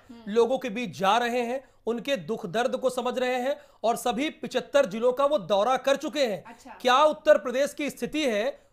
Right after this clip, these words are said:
Speaker 2: उसे वो अपनी आंखों से देख कर आए हैं और उसे दूर करने की कोशिश में लगातार लगे हुए हैं, ये कह रहे हैं।
Speaker 1: अच्छा, तो जिस तरह से वो दूर कर रहे हैं दुख, या तो उनको देख के, अ,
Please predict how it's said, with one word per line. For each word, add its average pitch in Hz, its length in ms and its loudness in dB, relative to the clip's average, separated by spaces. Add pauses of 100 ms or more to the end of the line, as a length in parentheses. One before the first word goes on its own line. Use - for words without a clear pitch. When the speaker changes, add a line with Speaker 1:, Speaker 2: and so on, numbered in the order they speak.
(180)
Speaker 2:
उसे 254 540 0
वो 202 120 -4
अपनी 220 280 -6
आंखों 214 320 -2
से 247 140 -4
देख 233 240 0
कर 240 120 0
आए 233 220 -2
हैं 196 200 -8 (220)
और 220 120 0
उसे 247 160 -4
दूर 247 220 -4
करने 254 260 0
की 294 100 -6
कोशिश 233 420 -4
में 269 80 0
लगातार 247 360 -2
लगे 254 200 0
हुए 214 220 -2
हैं, 156 180 -12 (220)
ये 247 120 2
कह 240 140 0
रहे 190 120 -2
हैं। 151 160 -14 (260)
Speaker 1:
अच्छा, 254 260 -20 (600)
तो 339 340 -16
जिस 311 240 -18
तरह 311 240 -14
से 320 140 -20
वो 339 220 -18
दूर 277 340 -14
कर 277 220 -10
रहे 262 280 -14
हैं 277 260 -12
दुख, 277 260 -12 (120)
या 254 180 -14
तो 320 120 -14
उनको 320 300 -10
देख 277 400 -8
के, 320 260 -12
अ, - 100 -12